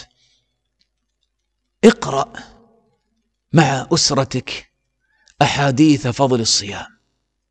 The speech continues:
ما أجمل أن تجتمع الأسرة في نهار رمضان ولو لدقائق معدودة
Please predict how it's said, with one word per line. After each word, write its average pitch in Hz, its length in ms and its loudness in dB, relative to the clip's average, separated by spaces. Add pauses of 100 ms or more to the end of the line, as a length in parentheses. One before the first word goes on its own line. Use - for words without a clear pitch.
(580)
ما 196 200 2
أجمل 151 380 0
أن 127 180 -4
تجتمع 143 400 0
الأسرة 139 600 -2 (500)
في 156 180 6
نهار 135 320 2
رمضان 120 520 2 (500)
ولو 214 260 10
لدقائق 170 640 4
معدودة 117 640 -2